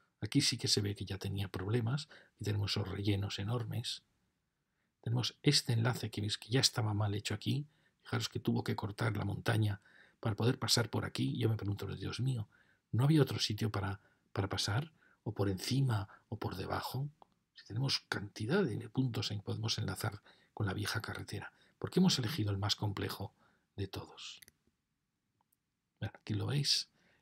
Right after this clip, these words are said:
Y ahora nos preguntamos, ¿cómo era esto en estos planos? Estos son los planos de I G N, comparador de mapas. Si pincháis aquí, podéis ver los planos de, estos son los planos más antiguos que tenemos de toda la península.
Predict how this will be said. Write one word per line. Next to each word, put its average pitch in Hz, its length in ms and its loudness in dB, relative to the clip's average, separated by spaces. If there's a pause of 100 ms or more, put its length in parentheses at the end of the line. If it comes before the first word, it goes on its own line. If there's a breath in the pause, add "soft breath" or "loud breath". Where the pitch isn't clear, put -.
Y 143 80 4
ahora 156 180 6
nos 131 200 -2
preguntamos, 120 460 0
¿cómo 180 240 8
era 135 160 6
esto 127 200 4
en 120 60 2
estos 113 240 0
planos? 92 460 -2
Estos - 200 0
son 127 180 4
los 110 120 -2
planos 113 420 4 (480 loud breath)
de 107 100 0
I 101 120 2
G 98 260 0
N, 151 200 6
comparador 107 440 2
de 95 100 0
mapas. 120 520 0 (500 loud breath)
Si - 160 -4
pincháis 104 440 6
aquí, 156 340 6 (340 soft breath)
podéis 110 300 4
ver 120 120 2
los 110 160 -4
planos 160 460 6
de, 131 320 0
estos - 280 0
son 139 80 2
los 131 100 0
planos 135 180 4
más 127 200 2
antiguos 107 420 0
que 107 100 0
tenemos 101 380 -2
de 101 200 -6
toda 117 220 2
la 101 120 -2
península. 120 580 0